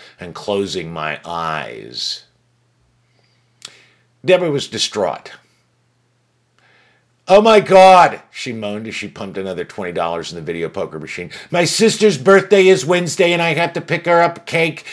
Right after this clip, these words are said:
and I don't have seventeen dollars to pay for it." The odd disconnect between her dilemma and the twenty she just pushed into the bill validator was obvious to me, but not at all to her. "Deborah, why not cash out that machine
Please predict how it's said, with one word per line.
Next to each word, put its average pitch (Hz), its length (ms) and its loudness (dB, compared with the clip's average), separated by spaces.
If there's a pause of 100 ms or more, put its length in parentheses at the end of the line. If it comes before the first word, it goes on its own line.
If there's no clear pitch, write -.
(160)
and 156 100 -4
I 165 100 0
don't 170 220 2
have 160 200 0
seventeen 160 640 -4
dollars 156 440 2
to 151 100 -8
pay 156 280 0
for 139 340 -2
it." 82 220 -6 (1160)
The 131 80 -6
odd 165 180 -2
disconnect 120 500 -6
between 113 280 -12
her 107 100 -6
dilemma 101 400 -6
and 104 160 -8
the 92 60 -10
twenty 107 280 -8
she 87 200 -12
just 95 240 -12
pushed - 260 -10
into 95 140 -10
the 85 80 -10
bill 110 260 -6
validator 85 480 -6
was 85 160 -10
obvious 82 460 -6
to 78 120 -10
me, 78 140 -10
but 78 180 -14
not 90 220 -8
at 90 80 -6
all 85 320 -2
to 80 140 -12
her. 82 260 -10 (200)
"Deborah, 139 260 -4
why 135 100 -4
not 131 200 -10
cash 113 440 -6 (260)
out 107 160 -10
that 101 180 -4
machine 98 560 -12